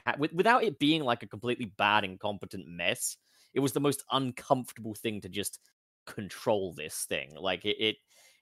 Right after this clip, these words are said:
it's one of those things where they've clearly reverse engineered Minecraft into as much of a Sonic game as they can, and the constru-, the, the control style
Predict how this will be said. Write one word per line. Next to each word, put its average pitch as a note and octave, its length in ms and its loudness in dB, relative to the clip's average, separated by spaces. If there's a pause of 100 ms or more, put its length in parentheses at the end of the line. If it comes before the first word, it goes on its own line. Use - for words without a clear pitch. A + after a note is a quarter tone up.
it's C3+ 200 6
one D#3 140 6
of D3+ 40 4
those B2+ 220 6
things A#2+ 260 0
where A2 100 2
they've G#2+ 160 2
clearly C3+ 340 2
reverse A2+ 720 4
engineered G#2+ 720 0
Minecraft F#2+ 800 -4
into F2 500 -8 (160)
as G#2 200 2
much A2+ 300 -2
of G2 80 -2
a F#2+ 60 -2
Sonic G2+ 380 -4
game F2 320 -2
as F2+ 220 -4
they D#2+ 220 -10 (120)
can, F2+ 360 0 (500)
and G2+ 300 6
the G2+ 80 -2
constru-, A#2 640 0
the, A2 100 -4
the G#2 100 -2
control B2 400 2
style F2+ 520 2